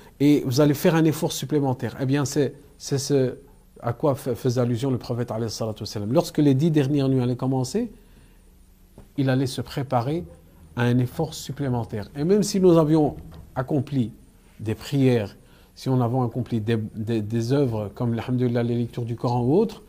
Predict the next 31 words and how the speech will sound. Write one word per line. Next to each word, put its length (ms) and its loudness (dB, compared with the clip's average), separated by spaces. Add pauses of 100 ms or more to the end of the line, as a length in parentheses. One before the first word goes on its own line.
(300)
eh 120 0
bien, 340 0 (540)
nous 180 2
allons 320 6
fournir 440 2
un 120 0
effort 340 -2
supplémentaire 880 4
par 140 6
rapport 280 6
à 40 4
ce 120 -4
qu'on 180 -4
fais-, 360 -4
ce 180 -6
que 140 -2
l'on 320 -2
faisait, 400 0 (340)
et 60 -2
chacun 440 -2 (260)
sait 260 0
de 80 2
quoi 240 2
il 100 4
a 60 4
été 220 0
capable 320 -2
de 80 -2
faire 240 -4
durant 260 0
ces, 260 -4